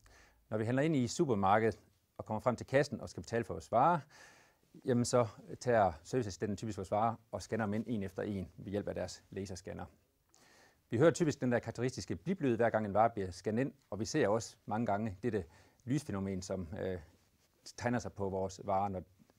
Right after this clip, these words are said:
indscanning foregår. Øh, hvad vi måske ikke tænker over, er, at det faktisk er en meget tynd laserstråle, som bevæger sig rundt i et meget specielt mønster,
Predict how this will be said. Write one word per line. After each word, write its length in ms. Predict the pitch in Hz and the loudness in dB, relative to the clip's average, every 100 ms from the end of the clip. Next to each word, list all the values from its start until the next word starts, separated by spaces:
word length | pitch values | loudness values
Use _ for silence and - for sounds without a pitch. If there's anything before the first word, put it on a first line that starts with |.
| _ | _
indscanning 440 | 117 110 92 92 90 | -6 -4 -4 -8 -6
foregår. 500 | 104 101 92 85 - _ _ _ _ _ _ _ _ _ _ - - - - _ _ _ _ - | 0 0 0 -6 -8 _ _ _ _ _ _ _ _ _ _ -20 -20 -20 -20 _ _ _ _ -6
Øh, 340 | 107 104 98 | 0 2 2
hvad 140 | 131 151 | 4 6
vi 80 | 143 | 6
måske 200 | 131 196 | 6 2
ikke 100 | 160 | 2
tænker 180 | 139 | 4
over, 180 | 110 98 | 6 4
er, 220 | 90 147 | 4 6
at 100 | 113 | 6
det 100 | 110 | 2
faktisk 160 | 120 123 | 0 2
er 40 | |
en 40 | 107 | 4
meget 140 | 123 | 4
tynd 160 | 139 127 | 4 0
laserstråle, 460 | 131 123 101 107 | 0 0 -2 -2
som 160 | - 98 | -2 -2
bevæger 200 | 101 110 | 2 0
sig 120 | 101 | 2
rundt 160 | 123 104 | -2 -2
i 60 | |
et 80 | 95 | -4
meget 280 | 98 104 107 | 0 0 0
specielt 480 | - - 123 127 113 | -4 -12 -6 -2 0
mønster, 320 | 165 - | -2 -2